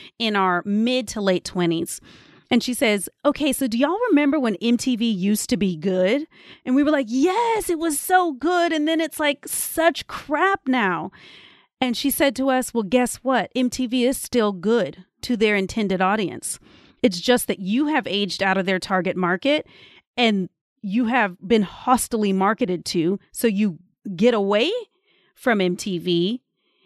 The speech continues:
and the right people that they want, people, the teens, the tweens, maybe the oldest they really even want is about twenty, twenty-one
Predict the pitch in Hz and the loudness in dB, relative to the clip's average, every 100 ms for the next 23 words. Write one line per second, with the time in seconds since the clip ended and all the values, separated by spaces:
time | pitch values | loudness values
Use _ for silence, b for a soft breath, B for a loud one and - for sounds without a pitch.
0 | _ - 208 190 - 208 196 170 196 226 | _ -2 0 0 -2 -2 -2 0 0 0
1 | - 202 - 180 180 190 170 170 165 - | -4 -6 -2 0 0 0 0 0 -2 -6
2 | - 220 196 202 190 190 185 - - 277 | -6 -4 -2 0 -2 -2 -4 -4 -2 0
3 | 254 196 175 160 190 - 285 277 226 180 | 2 0 -4 -4 -6 -4 0 2 2 0
4 | 175 160 - b b b b - 220 220 | -2 -6 -14 b b b b -4 -2 0
5 | 196 - 220 330 320 202 - 202 175 185 | 0 0 2 4 2 -4 -4 -4 0 0
6 | 185 180 180 180 185 175 165 180 170 165 | 0 0 0 2 2 0 -2 -2 0 0
7 | - - - 240 233 220 196 185 - _ | -2 -10 -6 -2 0 2 2 0 -6 _
8 | - - 277 208 175 185 196 160 - | -8 -2 0 0 -2 2 2 0 -4